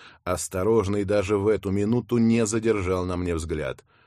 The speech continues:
Он посмотрел обратно в Бешель и ускорился, двигаясь по диагонали Керманштрасс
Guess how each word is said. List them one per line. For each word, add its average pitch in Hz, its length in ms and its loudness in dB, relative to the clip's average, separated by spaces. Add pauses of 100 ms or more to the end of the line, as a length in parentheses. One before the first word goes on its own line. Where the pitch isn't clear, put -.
(180)
Он 107 260 -4
посмотрел 113 680 -2
обратно 101 540 -2
в 67 60 -10
Бешель 95 560 -4
и 113 80 -4
ускорился, 92 760 -4
двигаясь 78 540 -6
по 92 180 -4
диагонали 90 680 -4
Керманштрасс 98 1000 -2